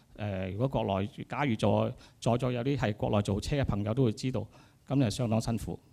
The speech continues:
呃，好坦白講，我哋而家仲追緊數喺度。啊，呃，頭先提過有國內同香港啲咩分別，我再同大家講講啦。嗱，好大差異。呃，香港嘅汽車代理商呢，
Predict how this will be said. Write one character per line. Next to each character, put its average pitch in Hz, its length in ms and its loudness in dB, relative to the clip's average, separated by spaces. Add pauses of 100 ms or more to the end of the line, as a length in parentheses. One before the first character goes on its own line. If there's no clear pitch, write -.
呃， 95 160 -10 (360)
好 139 80 2
坦 131 140 8
白 120 100 4
講， 113 200 0
我 110 100 0
哋 107 140 2
而 - 20 -6
家 123 80 0
仲 101 140 0
追 117 120 0
緊 107 140 4
數 101 140 0
喺 98 160 -6
度。 92 120 -6 (360)
啊， 92 120 -14 (1200)
呃， 139 200 2
頭 135 100 8
先 214 140 8
提 156 140 6
過 147 240 6
有 139 160 2
國 160 140 2
內 151 120 4
同 127 160 0
香 175 100 2
港 165 120 2
啲 165 80 0
咩 160 100 4
分 160 220 2
別， 120 160 -6
我 123 120 -4
再 151 120 -2
同 113 180 -6
大 120 80 -2
家 160 140 2
講 123 280 2
講 107 220 -2
啦。 123 100 -2 (400)
嗱， 139 120 0 (500)
好 214 260 4
大 160 200 4
差 185 280 8
異。 135 220 2 (480)
呃， 151 240 4
香 240 260 6
港 165 300 4
嘅 135 480 4 (560)
汽 151 100 0
車 196 140 2
代 127 200 0
理 117 120 0
商 143 320 2
呢， 139 180 -2